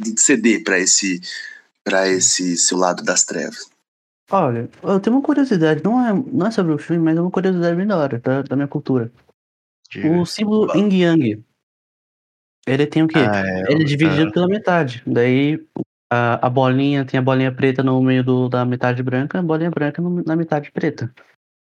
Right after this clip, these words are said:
Speaker 3: A, o
Speaker 2: Qual?
Speaker 3: preto significa escuridão, daí, tipo, dentro da escuridão ainda tem uma parte boa
Speaker 2: É,
Speaker 3: que
Speaker 2: tem,
Speaker 3: os
Speaker 2: mas e na lu-, na escuridão sempre tem um, tem uma luz.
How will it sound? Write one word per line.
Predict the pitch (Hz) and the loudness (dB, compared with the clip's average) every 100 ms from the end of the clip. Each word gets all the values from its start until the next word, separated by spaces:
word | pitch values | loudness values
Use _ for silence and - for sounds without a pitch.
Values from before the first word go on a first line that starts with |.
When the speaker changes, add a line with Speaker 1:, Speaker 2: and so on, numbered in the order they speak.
| - | -2
Speaker 3:
A, | 139 151 147 | 0 2 2
o | |
Speaker 2:
Qual? | 147 - | -2 2
Speaker 3:
preto | 139 139 | 0 0
significa | - 180 165 165 160 160 156 | -4 -4 0 0 0 -2 -2
escuridão, | - 170 208 196 151 | -4 -2 0 0 2
daí, | 131 | 0
tipo, | 131 151 127 | 0 -4 0
dentro | 131 | 2
da | 156 | 2
escuridão | 160 165 165 131 127 123 | 0 -2 0 2 0 0
ainda | 143 170 | 0 -2
tem | 165 151 | -2 -2
uma | 160 | -2
parte | 165 139 - | -2 -4 -2
boa | 143 123 | -2 -2
Speaker 2:
É, | 123 | -4
Speaker 3:
que | - | -4
Speaker 2:
tem, | 160 | -4
Speaker 3:
os | - - - | -4 -10 -18
Speaker 2:
mas | - - _ _ | -20 -20 _ _
e | 92 | -10
na | 87 90 | -6 -8
lu-, | 95 92 90 | -8 -10 -8
na | 92 | -8
escuridão | 90 - 98 95 95 | -8 -8 -8 -6 -6
sempre | - 98 - | -8 -14 -12
tem | - | -12
um, | 98 - - - | -12 -14 -18 -14
tem | 98 | -12
uma | 95 | -10
luz. | 95 95 - | -10 -12 -14